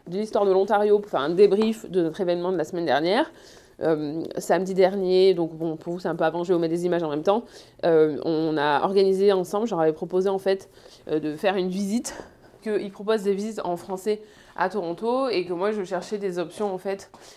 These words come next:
euh, pour vous proposer des événements pendant l'hiver, parce que, bah, on peut pas faire des pique-niques à Toronto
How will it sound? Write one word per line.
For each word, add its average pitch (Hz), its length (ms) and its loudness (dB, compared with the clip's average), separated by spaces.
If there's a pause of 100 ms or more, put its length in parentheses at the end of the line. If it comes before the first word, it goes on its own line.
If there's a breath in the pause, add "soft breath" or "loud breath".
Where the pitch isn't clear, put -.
(180 loud breath)
euh, 143 120 -6
pour 185 220 -10
vous 196 200 -8
proposer 185 360 -2
des 180 180 0
événements 185 460 2
pendant 180 280 0
l'hiver, 165 420 0
parce - 220 -12
que, - 80 -6
bah, 175 180 -6 (260)
on 156 60 -10
peut 160 80 -12
pas 175 80 -2
faire 190 120 -8
des 156 80 -8
pique-niques 208 360 -6
à 185 60 -4
Toronto 170 500 -4